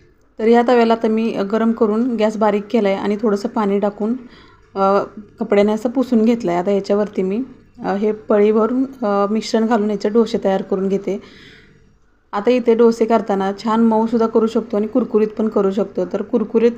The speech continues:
छान कुरकुरीत असा डोसा करायचा असेल ना, तर बराच वेळ असं एक चार ते पाच मिनटं आपल्याला, अ, बारीक गॅसवरती हा डोसा तव्यावरती ठेवून द्यायचा, म्हणजे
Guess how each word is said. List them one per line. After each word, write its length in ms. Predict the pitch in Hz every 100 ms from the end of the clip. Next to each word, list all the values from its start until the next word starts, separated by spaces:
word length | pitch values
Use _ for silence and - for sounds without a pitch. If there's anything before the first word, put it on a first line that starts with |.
| -
छान 200 | 247 233
कुरकुरीत 380 | 240 247 247 233
असा 180 | 226 240
डोसा 280 | 233 233 214
करायचा 300 | 220 208 214
असेल 220 | 220 202
ना, 140 | 185 208 - - - -
तर 120 | 208
बराच 440 | 190 208 208 208
वेळ 160 | 220 220
असं 160 | 220 208 -
एक 220 | 202 -
चार 200 | - 214 202
ते 60 | 214
पाच 240 | 214 214 226
मिनटं 240 | 208 196
आपल्याला, 360 | 202 196 190 220 - - - _ -
अ, 60 |
बारीक 300 | 185 208 202 202
गॅसवरती 420 | 226 226 208 208
हा 120 | 214
डोसा 360 | 202 208 202 202
तव्यावरती 520 | 202 202 202 202 220
ठेवून 360 | 214 233 208 208
द्यायचा, 360 | 214 196 185
म्हणजे 400 | 233 - 220 202